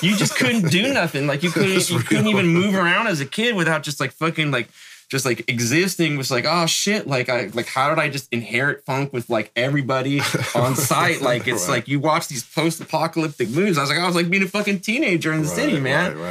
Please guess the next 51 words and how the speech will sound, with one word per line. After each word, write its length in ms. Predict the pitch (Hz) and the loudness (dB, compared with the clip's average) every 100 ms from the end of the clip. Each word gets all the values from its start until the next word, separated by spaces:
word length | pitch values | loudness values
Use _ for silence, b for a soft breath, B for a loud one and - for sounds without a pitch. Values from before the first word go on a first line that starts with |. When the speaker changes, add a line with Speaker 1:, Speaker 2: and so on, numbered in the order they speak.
| 90 | -6
Speaker 2:
right. 20 | |
Speaker 1:
It 100 | 90 | -2
was 100 | 151 | -2
Speaker 2:
That's 40 | |
Speaker 1:
crazy. 260 | - 254 208 | 0 0 0
Speaker 2:
facts. 140 | - B B | -4 B B
Speaker 1:
And 100 | 185 | 0
this 100 | 262 | 0
is 80 | 190 | 0
wild. 380 | 214 339 320 220 | 0 2 0 0
Like, 240 | 180 - | -2 -2
people 220 | 233 269 | -4 -2
don't 140 | 226 175 | 0 2
remember. 420 | 160 233 302 226 | 2 2 0 0
It's 100 | 180 | 0
like, 220 | 131 117 - _ _ _ _ _ 131 | -2 -4 -8 _ _ _ _ _ -6
like, 100 | 127 | -4
s-, 100 | - | -4
a 60 | - | -6
part 280 | - - - | -4 -2 0
of 80 | 127 | 2
my 220 | 123 214 | 2 0
childhood, 560 | - 160 139 139 139 | 0 2 2 0 -2
too, 120 | - 277 | -4 -2
is, 80 | |
like, 120 | 185 147 | -2 -2
we'd 180 | 190 | 0
try 160 | 170 175 | 2 2
and 100 | 165 | 0
come 180 | - 175 | 2 0
to 80 | 123 | 0
Haight 300 | 123 160 160 | 0 0 0
Street, 380 | - 170 165 170 | -4 0 2 2
or 40 | |
we'd 200 | 139 156 | 2 -2
go 100 | 156 | 0
out 220 | 147 151 151 | 0 0 -2
to, 100 | 160 | -2
like, 220 | 135 123 | -2 -2
Gilman 320 | 147 151 151 | 0 0 0
Street 320 | 143 165 143 | -2 -2 -4
to 60 | 151 | -2
go 160 | 143 139 | -2 0
to, 60 | |
like, 220 | 104 101 | -2 -4
punk 280 | - 151 147 | -2 -2 -2
shows 300 | - 143 139 | -2 0 0
and 100 | 143 | -2
stuff 260 | - 151 151 | -2 -4 -2
like 180 | 156 160 | -4 0
that. 220 | 160 | -2